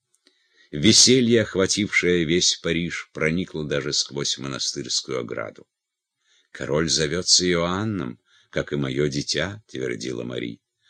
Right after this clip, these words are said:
Она видела в этом доброе предзнаменование. Всему поколению, которому еще предстояло родиться, будут давать имя короля. Но самое удивительное то, что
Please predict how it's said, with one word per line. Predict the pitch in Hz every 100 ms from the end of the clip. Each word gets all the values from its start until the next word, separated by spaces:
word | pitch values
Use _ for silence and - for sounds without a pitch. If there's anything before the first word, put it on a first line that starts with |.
| _
Она | - 104 90
видела | 80 76 71 65
в |
этом | 65 65 65
доброе | 60 69 64 64
предзнаменование. | 58 62 60 - 62 60 58 58 57 55 52 _ _ _ - - - - -
Всему | - - 120 175
поколению, | 165 151 147 120 95 76 67 64
которому | - 73 120 117 110 107
еще | 95 104
предстояло | 104 87 82 - 90 90 82
родиться, | 73 78 123 - - - -
будут | - 104 131 104
давать | 110 117 - -
имя | 123 127 110
короля. | 104 90 90 80 71 - _ _ _ _ _ - - -
Но | 87
самое | - 101 101 95
удивительное | 92 82 98 90 82 82 78
то, | - 101
что | - - 85